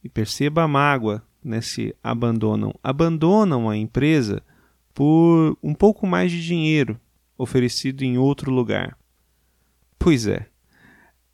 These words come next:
O interessante é que muitas vezes a mágoa do líder tem pouco a ver com a relação da empresa com o funcionário que foi interrompida, mas sim com a frustração da relação social. Ou seja,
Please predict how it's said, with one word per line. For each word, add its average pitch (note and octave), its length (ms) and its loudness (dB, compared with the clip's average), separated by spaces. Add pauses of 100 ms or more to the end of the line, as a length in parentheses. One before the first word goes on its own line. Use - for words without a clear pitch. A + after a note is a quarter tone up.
(100)
O E3 60 2
interessante G3+ 680 2
é F#3+ 40 0
que - 140 -6
muitas G#3 460 2
vezes C3+ 400 0
a A#2+ 100 2
mágoa C3 580 0
do - 140 -4
líder C3 500 -4 (240)
tem D#3+ 160 0
pouco A#3 420 2
a A3 60 2
ver C3+ 260 0
com - 120 -6
a A#2 40 0
relação A#2 680 -2 (140)
da A2+ 260 -6
empresa E3+ 800 0 (580)
com G3 440 2
o G3+ 100 -2
funcionário E3+ 760 -2
que - 120 -14
foi C3+ 200 -4
interrompida, C3 760 -4 (480)
mas C#3 280 0
sim G3+ 420 0
com G3+ 400 0
a E3 100 -2
frustração E3+ 680 -4
da F3 80 -2
relação E3 600 -2
social. - 840 -2 (640)
Ou D3 200 0
seja, A2+ 560 0